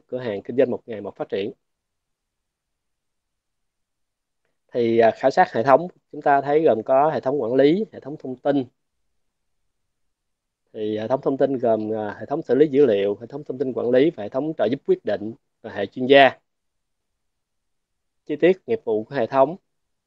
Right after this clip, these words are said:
Thì quá trình đặt hàng online, trường hợp một, khách hàng đặt hàng trực tiếp, nhân viên kinh doanh tiếp nhận yêu cầu đặt hàng,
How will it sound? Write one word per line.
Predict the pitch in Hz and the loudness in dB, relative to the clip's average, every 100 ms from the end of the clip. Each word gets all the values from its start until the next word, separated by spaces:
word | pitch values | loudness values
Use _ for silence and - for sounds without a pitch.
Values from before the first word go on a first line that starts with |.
| _ _ _ _ | _ _ _ _
Thì | 117 110 107 | -4 -2 0
quá | 135 | -2
trình | 143 113 | 0 0
đặt | 113 107 | 0 -2
hàng | - 117 107 110 | -6 -10 -8 -6
online, | 127 139 139 131 120 _ _ _ | -2 4 4 4 0 _ _ _
trường | 117 | -8
hợp | 110 - | -8 -6
một, | 113 110 - _ _ _ _ _ _ _ _ _ _ | -2 -2 -2 _ _ _ _ _ _ _ _ _ _
khách | - - | -16 -4
hàng | 135 117 | -2 0
đặt | 113 | 0
hàng | 117 101 | -4 -6
trực | 120 | -4
tiếp, | 156 208 - _ _ _ _ | 6 6 4 _ _ _ _
nhân | - 135 | -8 0
viên | 143 143 | 2 2
kinh | 147 139 | 0 -2
doanh | 143 135 | 0 -2
tiếp | - 180 - | -8 -14 -10
nhận | 107 101 113 - _ _ _ _ | -8 -6 -10 -14 _ _ _ _
yêu | - 139 | -6 2
cầu | 123 | 2
đặt | 110 - | 2 -2
hàng, | 117 110 | -4 -4